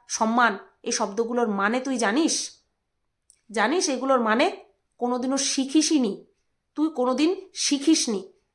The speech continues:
চুলে স্পাইক করে, ঠোঁটে জেল লাগিয়ে ভালো একটা ড্রেস পরে, ভালো একটা সেটআপ তৈরি করে মুখ থেকে নর্দমা বের করছিস,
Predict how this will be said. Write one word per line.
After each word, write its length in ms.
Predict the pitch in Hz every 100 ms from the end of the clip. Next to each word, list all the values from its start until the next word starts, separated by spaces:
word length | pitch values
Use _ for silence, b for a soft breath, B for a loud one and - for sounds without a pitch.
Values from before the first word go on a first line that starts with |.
| _ _ _ _ _ - - - -
চুলে 240 | 262 262
স্পাইক 360 | 269 - 233 294 -
করে, 480 | 294 233 - - _ _ _ _ -
ঠোঁটে 300 | 269 269 240
জেল 260 | 196 233 294
লাগিয়ে 640 | 302 254 269 240 - - _ _ _ _ 208
ভালো 240 | 220 240
একটা 200 | 254 254
ড্রেস 340 | 208 254 277 -
পরে, 340 | 269 220 - - -
ভালো 240 | 202 226
একটা 160 | 247 247
সেটআপ 340 | - 226 277 277
তৈরি 200 | 240 269
করে 360 | 277 240 202 B B 214
মুখ 260 | 254 294
থেকে 480 | - 285 240 180 - _ _ _ -
নর্দমা 500 | 233 247 262 294 277
বের 160 | 254 233
করছিস, 640 | 226 226 - 196 - -